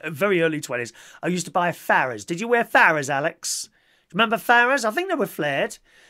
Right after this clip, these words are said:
I remember having brown Farrah's and wearing them to the Hammersmith Palais. Oh, yes. Used to go there, Hammersmith Palais. It's no lo-, it's not there anymore. It's student accommodation.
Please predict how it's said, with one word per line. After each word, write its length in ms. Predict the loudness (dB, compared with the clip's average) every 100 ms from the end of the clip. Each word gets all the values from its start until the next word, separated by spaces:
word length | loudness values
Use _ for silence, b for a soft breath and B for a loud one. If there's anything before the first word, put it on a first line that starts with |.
| b
I 60 | 0
remember 240 | 2 4
having 340 | 2 2 -4
brown 480 | -4 0 2 2 0
Farrah's 400 | 2 2 2 0
and 160 | -4 0
wearing 400 | 0 2 0 -4
them 220 | -6 -8 b b b
to 100 | -8
the 80 | -6
Hammersmith 720 | -6 -4 -2 -2 -4 -6 -8 -14 -8
Palais. 800 | -2 -2 -2 -8 -12 -18 -20 -16 -4
Oh, 520 | 0 2 2 2 0
yes. 640 | -4 -8 -12 -10 -12 -16 _ _ _ _ _ _ _
Used 140 | -14 -10
to 60 |
go 180 | -6 -6
there, 220 | -6 -6
Hammersmith 420 | -6 -8 -8 -12 -10
Palais. 320 | -6 -6 -8
It's 160 | -8
no 140 | -4 -2
lo-, 120 | -4
it's 140 | -6
not 160 | -8 -6
there 240 | -2 -2
anymore. 320 | -4 -6 -8 b b -6
It's 280 | -4 -4 -10
student 720 | -8 -6 -2 0 0 -2 -6 -12
accommodation. 760 | -12 -12 -12 -12 -14 -16 -20